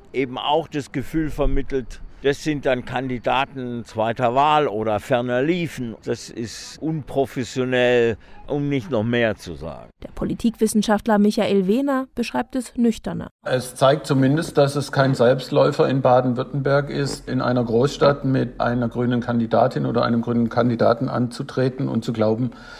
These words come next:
Speaker 3: die Wahl sei schon gelaufen.
Speaker 2: Wehner ist Leiter der Landeszentrale für politische Bildung in Freiburg.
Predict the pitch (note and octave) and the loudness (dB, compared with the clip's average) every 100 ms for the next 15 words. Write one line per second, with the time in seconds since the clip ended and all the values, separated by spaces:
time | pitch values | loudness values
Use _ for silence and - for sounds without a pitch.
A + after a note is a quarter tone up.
0 | - C3 A#2 A2+ A#2+ C3 A#2+ C3+ A#2+ B2+ | -4 2 6 8 8 6 4 2 2 6
1 | A#2 C#3+ - G#2 - G3+ B3 D4 B3+ - | 6 6 0 -8 0 2 4 4 0 0
2 | G#3 G3 F#3+ G#3 G#3+ G3+ G3+ A3+ A#3+ - | -4 0 0 0 0 2 2 2 0 0
3 | G#3+ G3+ G#3 G#3 G#3 A3 G#3+ G#3+ A3+ A3+ | -2 2 2 2 2 2 4 4 4 2
4 | A3 F#3+ A#3 A#3 G3 F#3+ - G3+ G#3 F3 | 2 4 4 4 2 0 -2 -2 0 -2
5 | D3 | -6